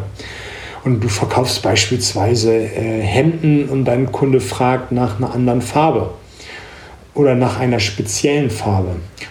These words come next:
Und du fragst ihn, ähm, der Kunde sagt, „Haben Sie es in einer anderen Farbe oder haben Sie es in der Farbe Blau?“ Und du stellst ihm die Frage, „Wenn ich es in Blau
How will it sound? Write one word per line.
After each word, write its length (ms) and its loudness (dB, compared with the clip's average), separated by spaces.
Und 80 0
du 60 4
fragst 460 0
ihn, 180 2
ähm, 480 2
der 80 2
Kunde 240 4
sagt, 320 2
„Haben 200 2
Sie 180 0
es 60 0
in 120 0
einer 460 2
anderen 240 0
Farbe 420 2
oder 220 4
haben 120 0
Sie 60 0
es 80 0
in 60 2
der 80 2
Farbe 360 0
Blau?“ 420 2
Und 80 0
du 60 4
stellst 400 2
ihm 60 0
die 80 -2
Frage, 320 2
„Wenn 120 4
ich 120 -2
es 140 -2
in 120 2
Blau 260 4